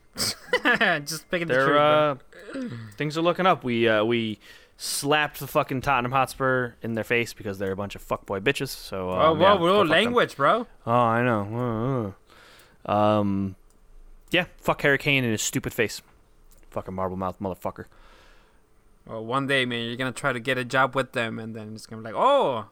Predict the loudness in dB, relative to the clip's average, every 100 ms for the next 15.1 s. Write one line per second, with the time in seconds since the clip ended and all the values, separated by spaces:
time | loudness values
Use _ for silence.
0 | _ _ -6 2 2 4 4 4 4 4
1 | 4 4 2 2 2 4 4 4 2 0
2 | 0 2 2 2 0 -4 -6 -4 -2 -2
3 | -4 -10 -14 -6 -4 -4 -8 -10 0 2
4 | 4 4 4 2 4 6 6 4 2 2
5 | 0 2 2 2 2 2 2 0 0 0
6 | 0 0 -6 -12 _ _ -20 _ _ -20
7 | -12 -10 0 0 2 2 2 2 -4 -6
8 | _ _ _ 0 2 4 2 2 2 2
9 | 0 -2 -2 -4 -18 -20 -20 _ _ _
10 | _ _ -20 -20 -20 _ -12 -6 -6 -6
11 | -10 -10 -8 -8 -10 _ -20 _ -20 _
12 | _ _ _ -4 -2 0 0 0 -2 0
13 | 0 2 2 -2 0 0 2 2 0 -2
14 | -4 -2 -4 2 2 2 -2 -6 -8 -10
15 | -14